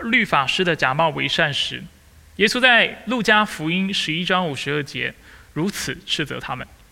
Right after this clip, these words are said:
：“你们律法师有祸了，因为你们把知识的钥匙夺了去，自己不进去，要进去的人你们也阻挡他们。”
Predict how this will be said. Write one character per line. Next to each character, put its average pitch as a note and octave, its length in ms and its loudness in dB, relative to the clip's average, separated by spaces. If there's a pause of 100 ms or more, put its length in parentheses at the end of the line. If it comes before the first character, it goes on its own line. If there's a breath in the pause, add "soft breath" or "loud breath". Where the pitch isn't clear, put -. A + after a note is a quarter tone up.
(800 loud breath)
：“你 F3 80 0
们 G#3 140 4
律 C#4 100 6
法 F3 220 6
师 A#3 180 2
有 E3 140 2
祸 F#3 320 2
了， C3 160 -2 (180)
因 A#3+ 140 0
为 D4 80 4
你 A#3+ 80 2
们 F3+ 140 4
把 D3+ 200 4
知 A3 260 -4
识 G#3+ 220 0
的 D#3+ 120 2
钥 F3 260 2
匙 C3+ 280 -4
夺 C#3+ 220 -4
了 D#3 100 0
去， D3+ 360 -2 (480 loud breath)
自 D#4 200 0
己 F3+ 160 -2
不 C3 160 -6
进 D#3+ 240 -4
去， C3+ 340 -4 (360 loud breath)
要 F#3+ 320 4
进 G3+ 300 0
去 - 200 -2
的 D#3 120 0
人 C3 480 -2
你 D3 200 -2
们 C#3 240 -2
也 C3 160 -2
阻 C3 320 -6
挡 B2+ 240 -2
他 - 140 -6
们。” C3 160 -8